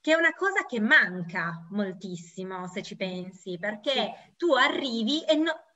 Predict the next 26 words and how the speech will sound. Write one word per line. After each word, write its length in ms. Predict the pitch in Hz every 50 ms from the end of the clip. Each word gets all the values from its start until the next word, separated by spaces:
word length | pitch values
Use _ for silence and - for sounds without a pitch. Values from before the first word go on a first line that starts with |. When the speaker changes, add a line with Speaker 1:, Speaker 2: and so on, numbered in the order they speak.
| _ _ _ _
Speaker 1:
ce 160 | - - 302
l'hanno 260 | 285 294 339 415 427
anche 180 | 403 302 220 247
i 40 | 220
pazienti, 640 | 208 190 - - - 190 165 165 165 165 165 196
eh? 240 | 196 196 208 214 214 214 214 - _ _ _
Non 160 | - 175 196
è 100 | 214 233
una 160 | 254 247 247
cosa 400 | 247 254 240 247 247 247 247 247 -
esclusivamente 960 | - 262 - - - 269 269 240 226 262 233 247 233 247 247 247 - - 254
nostra, 560 | 240 226 208 185 175 165 - - - 185 185 180 - - - - - _ _ _
però 160 | - 370 392 523 523 -
c'è 300 | - - - 466 440 254
molto 460 | 226 220 208 208 190 170 - 202 170
questa 340 | - 185 175 - - 185 -
cosa 240 | - 208 196 185 202
del 160 | 185 190 208
non 180 | 220 233 254 240
presentarsi 760 | - 240 226 220 226 233 220 233 226 226 - - 269 233 220
più, 300 | - 226 220 202 185 185
del 180 | 180 208 208 214
non 240 | 220 233 233 233 226
dire: 300 | 214 233 233 240 233 233
"Ciao, 260 | 233 262 240 269 277
sono 760 | 269 - 226 208 202 202 202 202 208 202 208 208 _ _ _